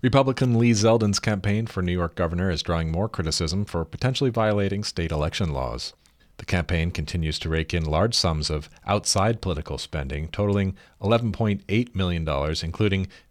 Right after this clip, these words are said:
nearly nine million from conservative billionaire Ronald Lauder. According to a recording obtained by the Times-Union, during a conference call, Zeldin seemed to encourage donors to give to outside groups,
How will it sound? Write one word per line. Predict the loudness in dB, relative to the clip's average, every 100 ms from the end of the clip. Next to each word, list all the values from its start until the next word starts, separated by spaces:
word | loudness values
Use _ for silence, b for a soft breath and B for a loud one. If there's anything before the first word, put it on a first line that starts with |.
| -4
nearly | 0 2 2
nine | 2 2 2
million | 2 0 -2
from | -2 -2 -2
conservative | -4 -2 -2 -2 -4
billionaire | 0 0 2 0 -2 -4 -6
Ronald | -6 -4 -6 -2
Lauder. | 0 0 -4 -8 b b b
According | 2 2 2
to | 2
a | 0
recording | 0 0 2 2
obtained | -2 -2 -4 -2 -2
by | 0 0
the | -2 -4
Times-Union, | -2 -2 -2 0 0 0 -2 -4 B B B
during | 2 2 2
a |
conference | 0 -2 -2 -4
call, | -2 2 2 2
Zeldin | 2 2 2 -2
seemed | 0 -2 0
to | 0
encourage | -2 0 0 0 0
donors | 0 0 -2
to | -4
give | -2 0 0
to | -4 -4
outside | -4 -2 -2 -2
groups, | -4 -4 -6